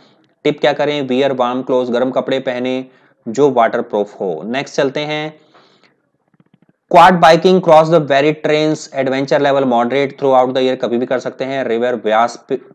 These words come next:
के पास होती है, रॉकी रिवर ट्रेल, कीवी ट्रेल, यहाँ पे आप कर सकते हैं। तीन सौ से लेकर के हजार रुपए तक होता है कॉस्ट इसको करने का। Always,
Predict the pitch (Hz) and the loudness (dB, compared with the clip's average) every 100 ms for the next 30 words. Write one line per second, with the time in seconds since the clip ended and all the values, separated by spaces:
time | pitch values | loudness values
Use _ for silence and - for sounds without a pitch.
0 | - 131 127 127 127 123 131 131 127 113 | -6 -4 0 -2 -2 -6 -4 -2 -2 -2
1 | 110 131 120 117 123 123 123 120 123 120 | -4 -4 -4 -2 -2 -4 -6 -4 -4 -6
2 | - 123 120 120 120 123 123 120 117 104 | -8 -6 -4 -6 -4 -4 -4 -8 -12 -10
3 | 123 123 123 104 120 - 120 120 127 123 | -8 -6 -6 -6 -8 -12 -10 -10 -12 -14
4 | _ _ - 160 170 175 160 165 156 147 | _ _ -4 0 2 2 0 0 0 0
5 | 147 135 139 127 131 135 143 139 135 139 | -2 -2 -4 0 0 0 -4 -6 -6 -4
6 | 131 135 127 127 127 - 131 139 131 127 | -2 -2 -2 0 0 -2 -6 -4 -4 -4
7 | 131 131 127 120 120 | -4 -2 -2 -2 -2